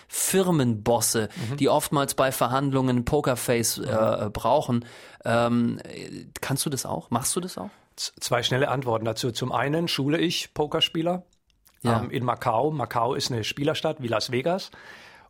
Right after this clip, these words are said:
Speaker 2: Und die Pokerspieler schule ich aber nicht im eigenen Pokerface aufsetzen, sondern im anderen lesen. Der Grund ist, wenn du dich so konzentrierst, drauf ein Pokerface aus-, aufzusetzen, machst du Fehler. Du bist entweder nicht mehr konzentriert bei dem, was du tust,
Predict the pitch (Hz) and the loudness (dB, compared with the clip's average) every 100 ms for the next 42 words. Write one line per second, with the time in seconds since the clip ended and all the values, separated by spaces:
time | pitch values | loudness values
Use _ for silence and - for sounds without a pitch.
0 | - 139 135 131 147 151 156 - 147 131 | -4 -2 0 0 0 2 0 2 0 0
1 | 147 139 143 151 117 120 175 - 143 131 | 0 0 0 -2 -2 0 0 0 -2 -4
2 | 127 120 131 131 123 127 120 151 151 143 | -2 0 0 0 -4 -2 -2 -2 -2 -2
3 | - 135 - 156 151 160 147 131 127 117 | -2 -6 -2 -2 -2 -4 -4 -4 -4 -4
4 | 131 123 123 113 113 110 175 - - - | -4 -2 -2 -2 -4 -2 -4 -8 -20 -8
5 | - 120 127 151 175 170 139 139 143 135 | -6 -4 -2 0 0 -2 -2 0 0 0
6 | - 196 190 175 151 - 156 151 - 113 | 0 0 0 -2 -2 -2 -2 -2 -2 -2
7 | 113 110 151 160 127 113 104 - 113 - | 0 -2 -2 -2 -2 -4 -6 -6 -6 -8
8 | - 123 - 120 113 - 135 - - 131 | -4 -4 -2 -4 -4 -6 -10 -12 -8 -6
9 | - 135 - 117 101 - _ _ - - | -4 -6 -6 -6 -6 -12 _ _ -20 -10
10 | 127 143 - 131 139 165 147 151 131 143 | -4 -4 -2 -2 0 0 0 -2 -2 -2
11 | 131 127 - 151 170 135 123 127 120 110 | 0 -2 0 0 0 -2 -2 -2 -2 -4
12 | 123 - 214 - - | -4 -4 -4 -4 -10